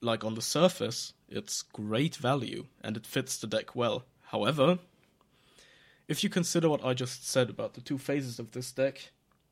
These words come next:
then Rogue Refiner has no place whatsoever there. It doesn't help you for your first phase. It doesn't really help you for your second phase.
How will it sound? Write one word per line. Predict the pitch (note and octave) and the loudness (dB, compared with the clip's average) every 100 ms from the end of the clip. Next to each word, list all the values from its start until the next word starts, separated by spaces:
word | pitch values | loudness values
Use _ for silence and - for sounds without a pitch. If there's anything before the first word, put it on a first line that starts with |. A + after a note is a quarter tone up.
| _ _ _ _ _ _ _ _ _ - | _ _ _ _ _ _ _ _ _ -6
then | A#2+ A#2 A#2+ - - _ | -4 -4 -6 -16 -20 _
Rogue | B2+ D3+ D3+ | 2 2 0
Refiner | C3 D3 C3+ A2+ C3+ - _ _ - - | 0 2 2 0 -6 -10 _ _ -20 -4
has | A2+ A2+ - - | -2 -2 -4 -6
no | A#2+ A#2+ C3+ | 0 4 2
place | C3+ C3+ A#2 - | 2 -4 -2 -4
whatsoever | A#2 - A#2 A#2 A2+ A#2 B2+ _ _ - | -8 -6 -6 -6 -8 -10 -12 _ _ -10
there. | A2 - - | -8 -10 -12
It | - C3 _ | -12 -12 _
doesn't | - F3 F3 F#3+ - - _ | -2 0 0 -6 -8 -20 _
help | C#3+ C3 C3 | -2 -2 0
you | C#3 | -2
for | B2+ - B2+ | -2 0 0
your | A#2+ | 0
first | - B2 B2 - | -4 -4 -4 -4
phase. | C#3+ C#3 D#3+ - _ _ _ _ _ _ | -4 -2 -4 -8 _ _ _ _ _ _
It | - B2 | -10 2
doesn't | C#3 D3 D3+ C#3+ - B2+ | 2 4 -2 -4 -8 -6
really | C#3 G3 D#3+ | -2 0 0
help | B2+ A#2+ B2 | 0 -4 -4
you | C3 | -6
for | B2+ B2+ | -4 -4
your | A#2 A#2 | -4 -4
second | - C3+ A#2 A2 | -4 -4 -4 -8
phase. | A2 - - - | -8 -8 -8 -12